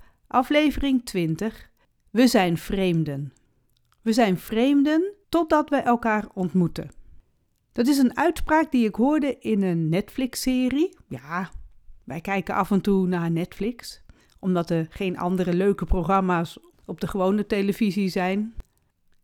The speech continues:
En deze uitspraak, die hoorden we aan het begin van de serie. We zijn vreemden totdat we elkaar ontmoeten.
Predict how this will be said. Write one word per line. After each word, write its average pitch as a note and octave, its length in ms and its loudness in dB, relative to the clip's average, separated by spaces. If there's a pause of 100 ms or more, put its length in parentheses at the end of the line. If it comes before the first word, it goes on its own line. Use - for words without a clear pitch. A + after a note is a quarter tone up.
En A3+ 180 2
deze D#4 300 6
uitspraak, D#4 960 2
die G#3 160 2
hoorden C4+ 320 6
we C#4 80 2
aan A3+ 180 4
het G3 140 0
begin B3 460 2
van A#3 160 2
de A3 80 2
serie. E3+ 520 -6 (760)
We A3 100 -2
zijn G#3 240 4
vreemden C4 680 2 (420)
totdat B3 360 2
we A3 80 0
elkaar G3+ 500 -2
ontmoeten. E3 540 -4